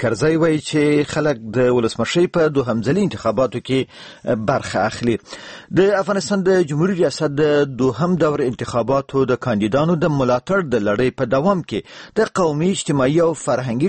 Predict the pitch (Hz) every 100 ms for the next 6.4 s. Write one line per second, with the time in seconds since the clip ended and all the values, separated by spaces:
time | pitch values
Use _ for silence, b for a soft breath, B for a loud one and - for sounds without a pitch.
0 | - 143 135 143 101 113 117 135 160 180
1 | 165 165 156 120 107 98 117 120 113 -
2 | - 175 208 - B B B B - 139
3 | 123 135 120 131 135 180 170 120 - 101
4 | 87 82 - 147 208 190 143 131 110 113
5 | 104 85 104 101 - 190 131 87 147 -
6 | 101 95 90 110